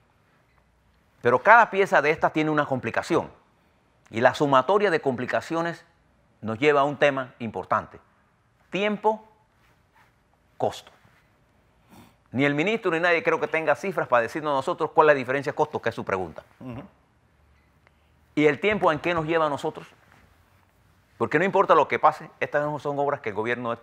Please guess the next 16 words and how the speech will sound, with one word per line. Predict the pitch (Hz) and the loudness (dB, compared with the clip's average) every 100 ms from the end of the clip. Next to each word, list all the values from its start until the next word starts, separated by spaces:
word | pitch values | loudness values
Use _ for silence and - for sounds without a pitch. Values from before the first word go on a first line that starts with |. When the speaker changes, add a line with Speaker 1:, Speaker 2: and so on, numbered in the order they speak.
| - | -10
Speaker 1:
actual | - - 123 | -6 -2 2
va | |
a | 120 | 2
inaugurar. | 107 87 76 - _ _ _ _ _ _ _ | 0 -4 -4 -8 _ _ _ _ _ _ _
Speaker 2:
Sí. | 101 - 92 | -20 -20 -2
Speaker 1:
No | |
hay | 131 | -2
forma | 131 156 139 | 4 4 4
ya | 135 | 0
que | 131 | -2
la | 101 | -8
inaugure. | 87 82 - - _ _ _ _ _ - | -8 -12 -16 -20 _ _ _ _ _ -14
Speaker 2:
Ninguna | 123 139 | -10 -4
de | 143 | -4
las | |
dos. | 113 | -6